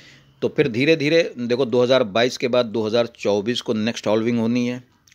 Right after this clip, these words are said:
हॉल्विंग से एक दो साल पहले प्राइस ऊपर जाना स्टार्ट हो जाता है धीरे धीरे, वहाँ पर बड़े वेल्स एंटर होना शुरू हो जाते हैं। ये देखो,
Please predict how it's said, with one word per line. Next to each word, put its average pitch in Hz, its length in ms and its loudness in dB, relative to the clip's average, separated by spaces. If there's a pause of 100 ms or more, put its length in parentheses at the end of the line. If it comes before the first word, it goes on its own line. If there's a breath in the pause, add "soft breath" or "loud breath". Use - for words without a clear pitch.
(280)
हॉल्विंग 123 400 2
से 160 340 0
एक 139 160 4
दो 139 180 2
साल 131 180 2
पहले 123 300 0
प्राइस 120 320 -2
ऊपर 104 240 -4
जाना 104 260 -4
स्टार्ट 90 280 -4
हो 85 60 -10
जाता 90 260 -6
है 147 60 -8
धीरे 92 220 -4
धीरे, 55 280 -16 (520 soft breath)
वहाँ 95 180 -2
पर 123 120 2
बड़े 107 380 4
वेल्स 131 300 2
एंटर 107 240 -4
होना 101 220 -4
शुरू 95 200 -10
हो 82 60 -8
जाते 67 320 -14
हैं। - 100 -20 (360)
ये 90 80 -4
देखो, - 280 -10